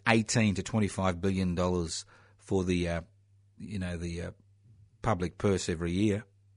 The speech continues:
And there's, there's no call for any new type of tax which actually ensures that the corporate sector pays taxation.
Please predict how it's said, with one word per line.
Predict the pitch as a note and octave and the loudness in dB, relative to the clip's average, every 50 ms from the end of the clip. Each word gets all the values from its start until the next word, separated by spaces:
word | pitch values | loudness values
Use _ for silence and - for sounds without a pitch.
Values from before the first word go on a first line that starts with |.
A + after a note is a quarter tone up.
| _ _ _ _ _ _ _ - - - - _ - | _ _ _ _ _ _ _ -20 -20 -20 -20 _ -2
And | A#2+ A#2+ | 2 4
there's, | B2+ B2 A2 C#3 - - - | 4 4 4 2 -2 -6 -6
there's | D3+ D3+ D3+ C#3+ D#3+ | -4 -4 -2 2 4
no | F#3 F3+ E3 B2+ | 6 6 6 4
call | - - - C3+ C3+ C3 A2+ F2 D#2 - - _ _ _ _ _ _ _ _ _ | 2 4 8 10 12 12 12 10 6 -2 -10 _ _ _ _ _ _ _ _ _
for | - - B2 B2+ | 0 4 6 6
any | B2 B2 A#2 | 8 8 8
new | A2 A#2 A#2+ B2+ | 6 6 6 4
type | A#2 - A#2 G2+ F#2+ - | 4 4 4 4 2 2
of | F2+ - C#3+ | -2 -6 -2
tax | - B2 A2 G2+ F2+ - - - - - - - _ _ _ _ - - _ - | 2 2 2 2 2 -2 -6 -8 -8 -8 -10 -14 _ _ _ _ -20 -20 _ -4
which | A#2+ A2 - - | -4 0 2 4
actually | A#2 A2 - - - A2+ G#2+ A2 A2 | 4 2 2 0 -4 -4 -4 -4 -4
ensures | A2 G#2+ - - - D#3+ D#3 D3 B2 G2+ G#2 | -6 -4 -4 -2 -2 0 0 0 0 -2 -6
that | G2+ - | -10 -14
the | |
corporate | G#2 - B2 A2+ G#2 - G2+ F2 | -12 -8 -8 -8 -6 -8 -10 -12
sector | - - A#2 G#2 - - | -10 -10 -10 -10 -10 -14
pays | F#2 - - F#2+ F2+ F2+ - | -14 -10 -8 -8 -8 -8 -8
taxation. | - F#2 F2+ - - - A2 A#2+ B2+ - - - D#2+ F#2+ | -8 -10 -10 -10 -10 -10 -10 -10 -10 -12 -12 -14 -16 -18